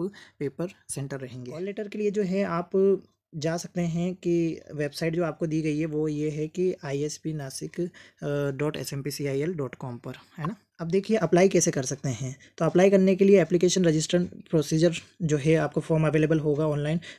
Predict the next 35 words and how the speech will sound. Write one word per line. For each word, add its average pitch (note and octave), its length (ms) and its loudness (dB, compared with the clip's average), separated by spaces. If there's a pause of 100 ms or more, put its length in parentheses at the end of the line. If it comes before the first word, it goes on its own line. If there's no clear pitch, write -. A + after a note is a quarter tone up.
वो C#3+ 120 2
आपको C#3+ 220 0
भरना C#3+ 200 -2
होगा, D#3 160 2
पेमेंट C#3 380 0
आपको, C#3+ 200 -2
अ, C#3+ 380 -2
करनी C#3+ 300 0
होगी। D3+ 280 2
इसी D3+ 240 -4
के D#3 60 -2
साथ D3+ 240 -2
में D#3+ 100 0
जो D#3+ 100 2
गाइडलाइन D3 380 0
क्या-क्या D3 520 -2
आपको D#3 260 0
फोटोग्राफ, C#3+ 680 -2
सिग्नेचर, D3 580 -2
स्कैन, C#3+ 380 -6 (280)
है E3 60 0
ना, F3 120 0 (260)
लेफ्ट D3 400 2
थंब D3+ 160 0
इम्प्रेशन D3 600 0
and D3 200 -2 (120)
handwriting D3+ 580 0 (300)
declaration, C#3+ 560 2 (420)
ठीक D#3+ 140 2
है, D3+ 180 4
ये D3+ 80 4
आपको D3+ 220 2
अपलोड D3 280 2
करना D3+ 220 -2
होगा। D#3 300 0